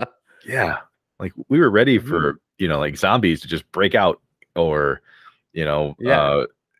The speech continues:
Speaker 1: Godzilla to
Speaker 2: Society
Speaker 1: appear.
Speaker 2: was gonna crumble because all of the computers would assume we've switched to the year zero zero, and they'd have no idea what to do.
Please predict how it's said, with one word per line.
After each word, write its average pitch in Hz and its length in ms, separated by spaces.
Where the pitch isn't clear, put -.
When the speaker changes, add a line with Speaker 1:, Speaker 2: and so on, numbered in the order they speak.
Speaker 1:
Godzilla 110 240
to 95 60
Speaker 2:
Society 120 380
Speaker 1:
appear. 73 280
Speaker 2:
was 156 220
gonna 185 180
crumble 120 580
because 143 360
all 214 300
of 180 60
the 160 60
computers 170 440
would 131 100
assume 143 460
we've 139 160
switched - 360
to 151 80
the 135 120
year 147 520
zero 123 460
zero, 110 520
and 120 180
they'd 151 140
have 123 220
no 151 260
idea 127 160
what 110 100
to 113 40
do. 107 380